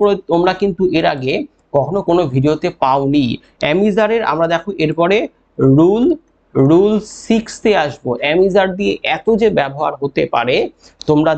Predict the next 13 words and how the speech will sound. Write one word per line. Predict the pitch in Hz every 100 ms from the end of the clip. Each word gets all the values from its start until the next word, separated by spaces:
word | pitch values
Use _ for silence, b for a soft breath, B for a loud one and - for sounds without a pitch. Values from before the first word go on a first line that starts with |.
| 127
দেখো, | 113 185 254 359 _ _ 135
এবং, | 147 151 156
আহ, | - - 131 123 -
কোথাও | 180 190 226
যদি | 208 208
কোনো | 175 170 135
বুঝতে | 139 127
অসুবিধা | - - 143
হয় | 165 - 120
অবশ্যই | 139 - 190
আমাকে | 170 165 -
কমেন্ট | 135 139 139
করবে। | 147 160